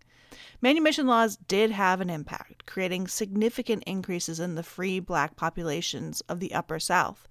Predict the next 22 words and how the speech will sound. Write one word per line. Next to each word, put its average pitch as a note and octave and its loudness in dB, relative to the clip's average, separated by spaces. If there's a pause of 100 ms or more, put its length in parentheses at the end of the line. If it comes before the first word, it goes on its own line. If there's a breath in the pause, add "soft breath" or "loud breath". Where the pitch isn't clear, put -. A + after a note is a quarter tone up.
(420 loud breath)
people B3+ 4
who B3 6
often G#3+ 6
lived G3+ 0
in G#3 0
close G3 -2
proximity G3+ -2
to F#3 -6
those E3 0
still E3 -4
in D#3+ -4
bondage G3+ 0
and G#3 0
remembered G3+ 2
intimately F3+ -6
what E3+ 0
it - -2
was E3+ -6
like - -4
to G#3 -2
be E3 -6
enslaved. - -10